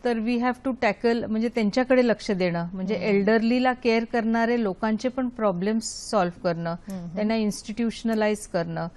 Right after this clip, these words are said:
Speaker 2: हम्म.
Speaker 1: त्यांचे बाकीचे प्रॉब्लेम्स कसे टॅकल करता येईल,
Speaker 2: हम्म,
Speaker 1: कुठे
Speaker 2: हम्म.
Speaker 1: ॲडमिट करता येईल, याला सॉल्व्ह करणं, हे सगळं टर्शरी केअरमध्ये येतं.
Speaker 2: हम्म, हम्म.
Speaker 1: यांना Alzheimer's डिझीजसारखे प्रकार जर झाले, तर यांना इन-, इन्स्टिट्यूटमध्ये ॲडमिट करावं लागतं.
Speaker 2: हम्म,
Speaker 1: तर हे
Speaker 2: हम्म.
Speaker 1: टर्शरी केअरमध्ये. आणि रिहॅबिलिटेशन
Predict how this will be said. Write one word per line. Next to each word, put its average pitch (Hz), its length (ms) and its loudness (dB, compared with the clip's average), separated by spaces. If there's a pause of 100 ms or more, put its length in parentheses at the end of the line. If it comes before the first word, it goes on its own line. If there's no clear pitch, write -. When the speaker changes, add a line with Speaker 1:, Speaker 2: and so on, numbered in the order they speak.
(120)
Speaker 2:
हम्म. 180 260 -12
Speaker 1:
त्यांचे 233 240 2
बाकीचे 226 400 0
प्रॉब्लेम्स 214 520 -4
कसे 214 280 -4
टॅकल 196 360 -4
करता 185 400 -4
येईल, 180 400 -4
Speaker 2:
हम्म, 202 100 -10
Speaker 1:
कुठे 196 200 -2
Speaker 2:
हम्म. 196 120 -2
Speaker 1:
ॲडमिट 180 160 -6 (120)
करता 180 300 -4
येईल, 180 180 -2 (300)
याला 220 160 2
सॉल्व्ह 175 420 -4
करणं, 170 280 -4 (200)
हे 247 80 -2
सगळं 226 260 -4 (100)
टर्शरी 175 380 -4
केअरमध्ये 160 560 -6
येतं. 156 220 -6
Speaker 2:
हम्म, 180 260 -8
हम्म. 185 100 -12 (120)
Speaker 1:
यांना 247 200 0
Alzheimer's 226 840 0
डिझीजसारखे 202 600 -4
प्रकार 190 400 -6
जर 180 160 -4
झाले, 170 400 -6 (380)
तर 226 100 -4
यांना 240 260 -2
इन-, 247 160 0 (200)
इन्स्टिट्यूटमध्ये 214 840 -4
ॲडमिट 190 460 -2
करावं 156 360 -4
लागतं. 151 320 -10
Speaker 2:
हम्म, 185 400 -12
Speaker 1:
तर 247 60 -6
हे 233 80 -2
Speaker 2:
हम्म. 202 120 0
Speaker 1:
टर्शरी 170 400 -2
केअरमध्ये. 165 400 -6
आणि 277 180 0
रिहॅबिलिटेशन 175 960 -2